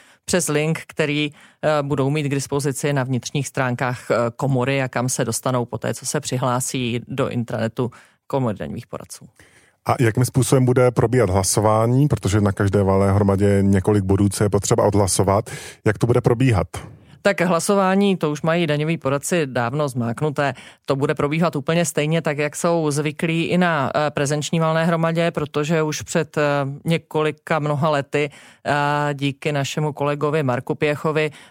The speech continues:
Speaker 1: jsme zavedli hlasování pomocí S M S ek a to je pochopitelně možné odkudkoliv, kde bude daňový poradce zrovna sedět a bude sledovat průběh valné hromady. Takže řídící komise, kterou bude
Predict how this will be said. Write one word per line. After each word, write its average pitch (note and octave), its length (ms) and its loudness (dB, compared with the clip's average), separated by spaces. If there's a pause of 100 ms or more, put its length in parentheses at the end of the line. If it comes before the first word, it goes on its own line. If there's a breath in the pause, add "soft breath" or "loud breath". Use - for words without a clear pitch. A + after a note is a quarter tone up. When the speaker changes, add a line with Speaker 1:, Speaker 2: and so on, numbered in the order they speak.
Speaker 1:
jsme D3+ 160 0
zavedli D3 420 0
hlasování D3 600 -2
pomocí D3+ 440 -4
S - 140 -2
M E3 100 2
S D#3 160 0
ek D#3 180 0 (340 loud breath)
a E3 220 2 (200)
to F3 80 2
je D#3+ 100 2
pochopitelně D#3 720 0
možné D3 580 0
odkudkoliv, D#3+ 720 -2
kde D3 140 0
bude C#3+ 200 0
daňový C#3 280 0
poradce C#3 360 -4
zrovna C#3+ 300 0
sedět C#3 380 -2
a D3 60 -2
bude C3+ 180 -2
sledovat B2+ 400 -2
průběh B2 360 -4
valné A#2 280 0
hromady. A#2 320 -4 (360 soft breath)
Takže E3+ 300 0
řídící D#3+ 400 -2
komise, F3 640 0 (240)
kterou D3+ 360 0
bude D3+ 340 0